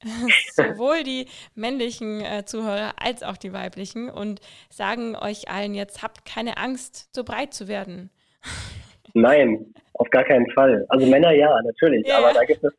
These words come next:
Speaker 2: andere Trainingsformen, äh, die wirklich so Bodybuilding-spezifisch sind. Die muss man bei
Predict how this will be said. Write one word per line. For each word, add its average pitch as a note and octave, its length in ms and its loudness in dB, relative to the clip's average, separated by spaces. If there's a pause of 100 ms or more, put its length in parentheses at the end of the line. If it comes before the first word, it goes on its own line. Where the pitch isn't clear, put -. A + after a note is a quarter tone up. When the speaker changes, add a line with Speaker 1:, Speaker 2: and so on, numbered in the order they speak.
(160)
Speaker 2:
andere D3+ 280 6
Trainingsformen, D3+ 720 4 (520)
äh, B2+ 220 6
die B2 160 4
wirklich C3+ 300 4
so A#2+ 100 8 (160)
Bodybuilding-spezifisch C#3+ 960 4
sind. D3 240 6 (640)
Die A#2+ 40 6
muss B2 180 4
man A#2+ 100 4
bei A2 120 2